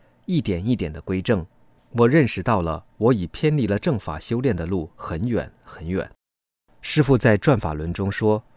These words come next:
我们这里讲的主元神，就是指自己的思维，自己要明白自己在想什么、做什么，这就是你真正的自己。有一天，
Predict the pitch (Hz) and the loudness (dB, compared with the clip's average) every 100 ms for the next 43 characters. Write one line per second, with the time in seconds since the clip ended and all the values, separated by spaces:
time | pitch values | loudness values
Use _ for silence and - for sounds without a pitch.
0 | _ _ - 117 123 131 160 127 117 80 | _ _ 4 6 6 4 2 2 0 -2
1 | 90 - 80 - 85 95 92 85 90 _ | -2 -2 -6 -8 -8 -4 -2 -2 -4 _
2 | - - 143 123 - 92 80 151 - 80 | -6 2 2 2 -4 -6 -4 -2 -2 -6
3 | 82 - 127 117 82 80 95 _ - - | -8 -8 -6 -4 -4 -6 -10 _ -20 -2
4 | 160 - 98 107 90 82 107 127 - 117 | 0 0 0 0 0 -2 0 0 0 -4
5 | 90 87 127 - 85 - - 85 85 - | -4 -2 -2 -2 -8 -8 -8 -4 -4 -6
6 | - 175 95 - 85 82 - _ _ _ | -4 0 0 -2 -8 -8 -8 _ _ _
7 | - 160 120 - 92 80 78 127 135 160 | 0 2 2 -2 -2 -4 -2 0 0 0
8 | 110 82 - 82 - 76 - _ _ _ | -2 -4 -6 -10 -10 -12 -14 _ _ _
9 | _ _ _ 104 98 98 117 107 | _ _ _ 0 0 2 2 0